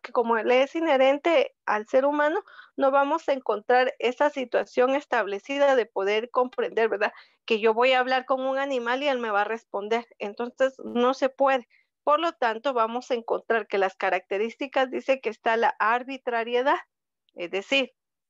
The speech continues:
el significante y el significado que no puede perderse de un elemento como tal. Vuelvo a repetir el ejemplo. Si yo digo mesa, pues tengo escrito que la palabra como tal, mesa,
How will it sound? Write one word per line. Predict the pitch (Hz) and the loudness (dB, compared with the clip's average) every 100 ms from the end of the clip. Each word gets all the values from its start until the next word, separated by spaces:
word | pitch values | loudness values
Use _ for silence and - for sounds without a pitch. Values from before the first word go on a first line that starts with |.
| - | -6
el | 214 220 | -4 -4
significante | - 226 226 - - 269 277 294 | -6 -4 -4 -6 -6 -2 -2 -4
y | 311 | -2
el | 285 233 | -2 -4
significado | 233 220 - 262 269 262 262 | -8 -8 -10 -6 -2 0 -2
que | - 202 | -6 -10
no | 196 226 240 233 | -4 -4 -4 -6
puede | - 226 226 254 | 0 2 2 -2
perderse | 240 185 185 208 - 262 - | -2 -2 -2 -2 0 0 -2
de | 214 208 190 | -4 0 0
un | 208 | 2
elemento | 208 190 180 190 202 220 | 2 2 2 -2 -4 -6
como | - 226 160 | -4 -6 -6
tal. | - 208 - _ _ _ _ _ _ _ _ _ _ _ _ _ _ _ - | -2 -2 -4 _ _ _ _ _ _ _ _ _ _ _ _ _ _ _ -10
Vuelvo | 185 180 185 190 | -4 0 2 2
a | |
repetir | 202 208 190 - 185 | 0 -2 -4 -2 0
el | 185 202 | 0 0
ejemplo. | 220 285 277 226 | -2 -2 -2 -8
Si | - 175 | -12 -8
yo | 165 175 | -4 0
digo | 196 233 | 2 2
mesa, | 254 254 254 302 320 - _ _ - | 2 0 0 -2 -4 -8 _ _ -8
pues | 202 - | -8 -4
tengo | 208 214 | -4 0
escrito | 247 - 240 240 254 | -2 0 0 2 0
que | 254 | 2
la | 214 185 | 0 0
palabra | 196 190 190 202 233 | 0 2 2 2 -2
como | 226 208 196 | -4 -6 -6
tal, | - 190 185 - | -4 -4 -4 -8
mesa, | 214 233 254 285 - 349 | -4 0 2 0 0 -4